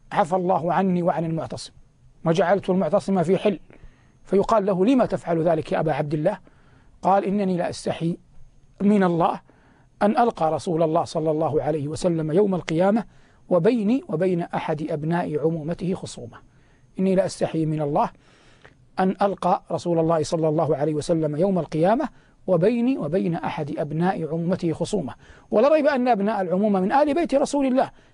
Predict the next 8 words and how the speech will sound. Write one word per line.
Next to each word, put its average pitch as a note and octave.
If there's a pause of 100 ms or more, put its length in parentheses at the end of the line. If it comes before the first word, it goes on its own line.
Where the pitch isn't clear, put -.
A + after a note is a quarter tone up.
لكنهم A#3
ليسوا F4+
في G#3
منزلة F#3+
علي F3+
وفاطمة F3+
والحسن F3
والحسين، A3+